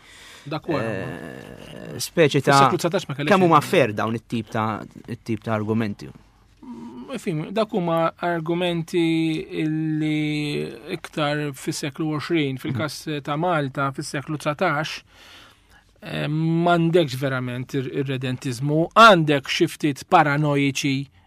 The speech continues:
Speaker 1: imperjalisti li jippruvaw jibdow, eh, biex ngħidlek, eh, iħamġu lil min rid jiddefendi l-kultura, ejja ngħidula Taljana, Maltija ngħidilha jiena, xi-, Maltija wkoll di,
Speaker 2: Mm.
Speaker 1: Maltija Taljana,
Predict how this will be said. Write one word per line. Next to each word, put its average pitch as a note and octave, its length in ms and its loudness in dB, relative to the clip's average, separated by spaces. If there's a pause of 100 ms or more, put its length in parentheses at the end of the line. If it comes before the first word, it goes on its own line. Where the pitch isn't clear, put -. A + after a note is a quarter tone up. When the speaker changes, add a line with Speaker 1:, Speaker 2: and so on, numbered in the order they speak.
Speaker 1:
imperjalisti D3 960 0 (760)
li D#3 280 4
jippruvaw D3+ 540 2
jibdow, C#3 600 2
eh, C#3+ 200 -2
biex D3 200 -4
ngħidlek, C#3 540 -6
eh, C#3+ 400 -4
iħamġu D3 560 -2 (600)
lil D#3 220 4
min D3+ 200 2
rid D3 220 2
jiddefendi D3 560 0
l-kultura, C#3+ 760 -2 (460)
ejja E3+ 160 -2
ngħidula D3 300 -4
Taljana, C#3+ 440 -4
Maltija D3+ 460 -4
ngħidilha A#2+ 320 -10
jiena, C#3+ 200 -10
xi-, - 180 -14 (160)
Maltija C#3+ 420 -8
wkoll C#3 340 -8
di, C#3+ 220 -6
Speaker 2:
Mm. A#2+ 180 -6
Speaker 1:
Maltija D#3+ 360 -4
Taljana, C#3+ 560 -4